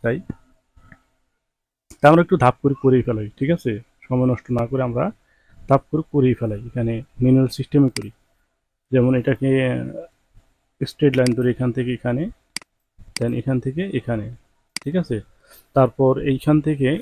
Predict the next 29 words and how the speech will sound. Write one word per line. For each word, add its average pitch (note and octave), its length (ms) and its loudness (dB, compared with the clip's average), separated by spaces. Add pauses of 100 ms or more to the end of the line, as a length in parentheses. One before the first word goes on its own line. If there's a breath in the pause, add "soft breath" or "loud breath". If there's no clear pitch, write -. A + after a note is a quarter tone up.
এটাকে C3+ 360 -2
আমরা A#2+ 300 0
এ C#3+ 100 4
লাইন D#3 180 4
করে D3+ 260 -6
সোজা B2 160 0
করে G#2+ 160 -4
নেব, G2+ 160 -8
অর্থাৎ, A#2+ 360 -6 (540)
আহ, A#2 180 -4
এফ C3+ 180 0 (100)
ওয়ান B2+ 300 2 (760)
এ B2+ 140 0
লাইন B2+ 320 2 (2750)
এই C#3 100 4
বরাবর C#3+ 340 6
এটাকে C3 260 0
রাখতে D#3 520 -2
হবে। G#2 220 -10 (560)
তো D3 60 0
এখন E3 340 4
কিন্তু D#3+ 220 -2
এটা C#3+ 180 2
আমাদের C3 280 0
উনিশ C3+ 340 2
হয়ে A2 100 -4
গেছে। G#2 220 -14 (500)
তো D3 80 2
উনিশের E3+ 320 6